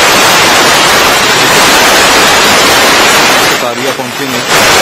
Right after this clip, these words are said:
ਤਾਂ ਤਸਵੀਰਾਂ ਲਗਾਤਾਰ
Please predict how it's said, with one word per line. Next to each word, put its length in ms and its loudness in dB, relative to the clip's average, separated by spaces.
ਤਾਂ 140 -4
ਤਸਵੀਰਾਂ 420 -6
ਲਗਾਤਾਰ 1000 0